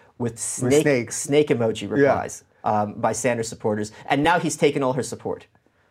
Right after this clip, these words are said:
Speaker 2: So let's talk about that a little bit, 'cause what I think you really are sort of an expert at is, like, the internet, the underbelly of the internet
Speaker 1: Yeah.
Speaker 2: side of this. So when you see a moment like that, you know, the Sanders Warren thing, and then r-, literally it was just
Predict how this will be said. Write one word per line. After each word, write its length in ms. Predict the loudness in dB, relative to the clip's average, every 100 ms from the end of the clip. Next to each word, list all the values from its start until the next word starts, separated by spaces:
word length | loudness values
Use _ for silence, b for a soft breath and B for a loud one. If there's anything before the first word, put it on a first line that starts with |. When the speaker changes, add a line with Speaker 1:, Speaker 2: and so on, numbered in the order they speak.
| -16
Speaker 2:
So 280 | -4 0 2
let's 260 | 2 0
talk 240 | -2 -4 2
about 180 | 2 2
that 120 | 0
a 20 |
little 120 | -2 -6
bit, 140 | -4
'cause 140 | -2
what 120 | 2 2
I 60 |
think 260 | 2 -2 -2
you 160 | 0
really 300 | 4 4 4 4
are 120 | 2
sort 180 | 0 -2
of 60 |
an 80 | -2
expert 360 | -4 -2 0 0
at 240 | -2 -4
is, 440 | 2 2 2 0 0
like, 220 | 0 -2
the 100 | -4
internet, 580 | -4 0 0 0 -2 -2
the 120 | 0
underbelly 600 | 2 4 6 6 6 4
of 100 | 2
the 140 | -2
internet 360 | -4 0 0 0
Speaker 1:
Yeah. 80 | -2
Speaker 2:
side 360 | 0 2 2
of 120 | -2
this. 240 | -4 -14 -16 B B
So 140 | 2
when 140 | 4 4
you 140 | 4
see 260 | 2 2 4
a 60 |
moment 340 | 4 2 0 -2
like 240 | -2 -2
that, 320 | -4 -6 -6 -14 _ -8
you 80 | -6
know, 260 | -6 -8 -14 -20 -20 -12
the 100 | -8
Sanders 440 | -2 0 2 -2
Warren 240 | -2 -6 -6
thing, 180 | -6 -2
and 80 |
then 300 | 0 0 -2 B B B -6
r-, 180 | 0
literally 440 | 4 4 6 4 4
it 80 | 0
was 120 | -4
just 220 | -4 -6